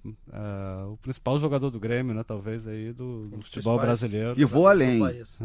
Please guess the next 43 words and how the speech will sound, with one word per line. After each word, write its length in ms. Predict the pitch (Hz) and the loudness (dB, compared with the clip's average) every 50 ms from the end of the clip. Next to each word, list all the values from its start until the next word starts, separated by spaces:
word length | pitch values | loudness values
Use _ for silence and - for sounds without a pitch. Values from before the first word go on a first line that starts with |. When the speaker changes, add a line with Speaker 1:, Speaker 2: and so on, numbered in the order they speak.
| 110 104 - - - | -10 -10 -10 -6 0
Speaker 3:
Ó, 200 | 110 117 110 104 | 4 4 4 4
no 120 | 110 104 | 4 2
próximo 360 | - 131 131 139 - 143 123 | 2 2 2 2 0 -4 -8
podcast, 720 | - - 120 113 92 80 - - 101 120 127 107 - 110 | -4 -2 -2 -2 -2 -4 -4 2 4 4 4 4 2 -2
depois 320 | 98 101 104 - 165 165 156 | -2 -2 4 6 8 8 8
do 100 | 147 123 | 6 4
jogo 320 | 95 123 127 117 107 101 | 0 0 0 -2 -2 -4
contra 240 | - - 104 95 101 | -6 -6 -6 -6 -6
o 40 | 85 | -6
Grêmio, 480 | 90 98 110 123 123 104 87 82 90 87 - - | -6 -4 -2 -2 -2 -2 -2 -4 -6 -10 -14 -14
Speaker 2:
Na 100 | 123 117 - | -14 -14 -12
Speaker 3:
se 120 | - - | -4 0
eu 60 | 214 117 | 2 2
não 20 | |
Speaker 2:
quinta? 20 | |
Speaker 3:
estiver 220 | 107 - 123 113 110 | 2 2 2 2 2
aqui, 200 | 101 - - 147 | 2 2 0 0
lembra 320 | 147 131 139 151 156 156 | 2 2 2 2 2 0
de 140 | 139 147 139 | -2 -2 -2
mim, 100 | 117 113 110 101 101 98 | 0 0 0 0 0 -2
Igor. 140 | 85 80 | -2 -4
Speaker 2:
Vou 140 | 82 - 127 | -6 -8 -10
te 120 | - - 131 | -10 -8 -8
lembrar. 440 | 135 135 110 113 143 123 113 - - - 101 - - | -8 -6 -6 -6 -6 -6 -8 -10 -14 -16 -14 -2 4
Speaker 3:
Tô 160 | 139 151 170 | 6 8 8
escalando, 840 | 185 - - - 160 143 120 113 113 123 127 135 143 156 160 151 - - | 6 4 0 0 0 2 4 4 4 4 2 2 0 0 -2 -4 -6 -6
eu 540 | - 98 107 113 113 120 120 123 127 135 135 | -2 2 4 4 6 6 6 6 6 6 4
não 260 | 127 123 127 135 135 | 4 4 4 4 4
é 80 | 135 131 | 4 4
informação. 920 | 131 123 - 127 127 131 135 131 127 - - - 101 92 90 85 82 73 69 - - - - - - - - - - - | 2 0 0 0 -2 0 0 -2 -4 -4 -4 -4 -4 -2 -2 -2 -4 -4 -6 -10 -18 -20 -20 -20 -20 -20 -20 -20 -16 -8
Eu 140 | - 95 104 | -4 -4 -4
tô 140 | 98 127 113 | -2 -2 -4
aqui 160 | 98 - 120 | -4 -4 -4
pra 120 | 110 131 - | -4 -4 -2
cornetar, 720 | - 135 131 117 107 95 92 - - 117 113 101 95 - | -2 0 0 0 0 -2 -4 -2 0 0 2 0 0 0
pra 220 | 110 98 92 92 | 0 0 0 0
achar, 520 | 87 - - - 123 120 123 117 98 92 | -2 -4 -2 0 2 4 4 4 2 0
pra, 280 | - 107 104 92 87 - - - - - - | -2 -4 -4 -4 -4 -8 -10 -16 -16 -12 -10
os 100 | 95 - | -6 -4
setoristas 540 | - 117 - 120 110 107 120 139 - 160 147 | -2 0 2 2 2 2 2 0 -2 -4 -2
dão 120 | 151 151 170 | -2 -2 -2
informação. 720 | 165 - 160 147 185 170 - - - - 120 101 95 95 95 101 98 - - - - - - - - - - - | 0 2 2 2 2 0 -2 -4 -4 -6 -4 -4 -6 -8 -12 -16 -16 -18 -20 -20 -20 -20 -20 -20 -20 -20 -16 -6
É, 680 | - 95 101 98 98 95 95 98 95 92 90 80 - | -2 0 0 2 2 2 2 2 0 0 -2 -4 -8